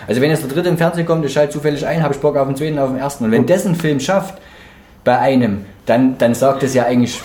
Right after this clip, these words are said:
Speaker 1: viel aus. Dann ist es ja eigentlich, äh, dann hat der Film das geschafft und das erreicht, was er, was er,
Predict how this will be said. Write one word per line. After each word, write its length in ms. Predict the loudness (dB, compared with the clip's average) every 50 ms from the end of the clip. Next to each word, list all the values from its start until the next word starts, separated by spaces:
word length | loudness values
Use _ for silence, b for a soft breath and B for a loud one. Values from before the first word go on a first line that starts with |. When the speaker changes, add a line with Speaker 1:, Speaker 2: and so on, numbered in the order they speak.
| -16 -18 -14
Speaker 1:
viel 240 | -6 -2 -2 -2
aus. 320 | 0 -2 -4 -6 -8 -6 -4
Dann 160 | -2 -2 0
ist 120 | 0 0
es 140 | -2 0 0
ja 80 | 0 0
eigentlich, 520 | 0 2 2 2 0 0 -2 -8 -10 -14
äh, 600 | -14 -16 -18 -20 -20 -18 -18 -18 -18 -18 -16 -8
dann 180 | -6 -4 -2 -2
hat 120 | -2 0
der 100 | 0 0
Film 240 | 2 2 2 2 2
das 300 | 2 2 0 0 -2 -6
geschafft 400 | -6 -6 -2 0 -2 0 0 -2
und 120 | -2 0
das 120 | 0 0 0
erreicht, 480 | 0 -2 0 0 0 -2 -2 -4 -4
was 160 | -4 -2 -2 0
er, 260 | 0 0 0 -2 -2
was 160 | -2 -4 -2
er, 300 | 0 0 0 0 0 -2